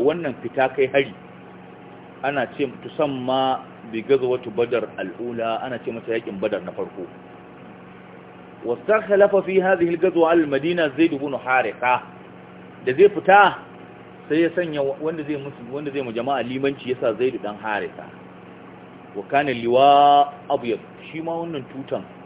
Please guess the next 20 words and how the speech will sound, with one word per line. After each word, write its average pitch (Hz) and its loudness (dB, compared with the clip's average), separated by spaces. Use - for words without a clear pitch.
ya 131 0
daga 147 -2
tuta 139 -4
ce 120 -8
fara. 143 6
Wa 120 -2
hamilhu 185 4
Ali 151 -2
bin 139 -6
Abi 123 -8
Talib. 120 -2
Wanda 196 2
ya 185 8
riƙe 190 0
tutan 165 -4
shi 165 -8
ne 156 -10
Sayyidina 135 -4
Aliyu. 104 -8
Ku, 147 0